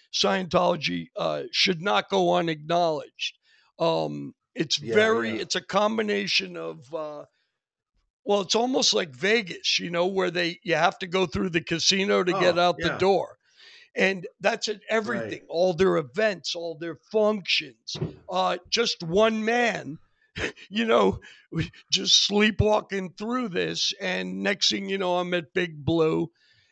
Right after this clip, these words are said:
Speaker 1: and I'm getting, uh, re-, regged. Is that how you say it? Uh,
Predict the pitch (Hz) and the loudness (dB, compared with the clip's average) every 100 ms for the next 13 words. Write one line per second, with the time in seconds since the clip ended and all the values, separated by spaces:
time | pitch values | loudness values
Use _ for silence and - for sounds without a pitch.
0 | _ 185 180 175 170 143 170 165 165 165 | _ -2 0 -2 -4 -2 -2 0 0 0
1 | 165 165 165 170 156 151 170 - - _ | 2 2 2 0 -2 4 6 6 0 _
2 | 147 175 180 190 180 214 - _ 175 151 | 0 4 4 0 -4 -4 -6 _ -8 -2
3 | 170 175 180 180 - 185 180 190 _ _ | 0 2 2 0 0 0 0 -2 _ _
4 | _ _ _ _ _ - 165 170 | _ _ _ _ _ 0 2 4